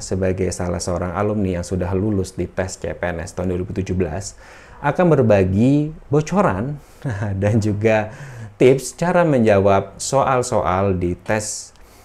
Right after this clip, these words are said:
S K D, eh, C P N S tahun ini, dari mulai tes wawasan kebangsaan, T W K, tes intelijensi umum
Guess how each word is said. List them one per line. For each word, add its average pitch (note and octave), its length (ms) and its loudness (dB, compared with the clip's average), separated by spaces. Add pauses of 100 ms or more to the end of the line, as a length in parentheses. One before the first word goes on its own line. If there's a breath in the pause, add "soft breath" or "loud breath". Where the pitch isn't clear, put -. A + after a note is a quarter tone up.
(220 loud breath)
S C3 160 2
K G#2+ 240 0
D, F2 80 -2 (240)
eh, G2+ 560 -2
C - 80 -6
P F#2 160 -6
N F2+ 160 -4
S F2 80 -8
tahun F2 240 -4
ini, F2 240 -2
dari F2+ 160 2
mulai F2 320 -4 (320)
tes F#2 160 -2
wawasan F2 400 -4
kebangsaan, A2 560 -2
T F2 80 -4
W E2+ 160 -4
K, B2+ 320 -4 (640 soft breath)
tes F#2 160 -2
intelijensi F2+ 640 -2
umum C3 320 2